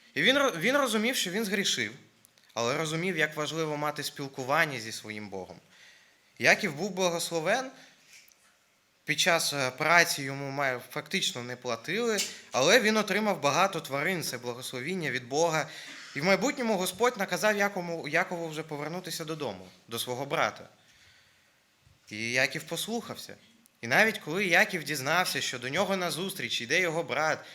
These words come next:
і чотириста людей до нього разом, він все одно не почав тікати. Що він зробив? Він, як справжній віруючий, він молився всю ніч і весь ранок.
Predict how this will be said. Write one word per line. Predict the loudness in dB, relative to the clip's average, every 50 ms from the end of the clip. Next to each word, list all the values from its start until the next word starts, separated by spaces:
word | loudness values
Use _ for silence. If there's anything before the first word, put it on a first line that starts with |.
| -18 -12 -8
і | -4 0
чотириста | 0 0 2 4 4 4 4 2 0 -2 -2
людей | -2 -2 0 2 2 0 2
до | 0 -2
нього | -2 -2 -2 -2 -2 -2 -4 -6 -12 -16 -20 _ -20 _ -20 _ _ _ _ _ -2
разом, | 2 4 4 4 2 0 -6 -12 -14 -18 -20 -20 _ _ _ _ _ _ _ -8
він | -4 -2 -2 -2
все | -2 -4 -2 -2
одно | -2 -2 -2 -4 -4 -2
не | -4 -4
почав | -4 -4 -4 0 2 2 2 2 0
тікати. | -6 -6 -2 0 0 0 0 -2 -2
Що | -2 0 2 2
він | 0 0 -2
зробив? | -2 -2 0 0 -2 -2 -4 -8 -18 -20 -20 -20 _ _ -6
Він, | -2 -2 0 2
як | 2 2 2
справжній | 0 -2 2 6 8 8 6 6 2 -2 -4
віруючий, | -2 0 0 2 2 2 2 2 0 0 -2 -2
він | -6 -6 -4 -2
молився | -2 0 0 0 0 0 0 0 0 -2
всю | -2 -2 -2 -2 -2 -2
ніч | -2 -2 0 0 0 0 0 0
і | -2
весь | -4 -2 -2 -2 0 0 0
ранок. | 2 2 2 2 0 -4 -8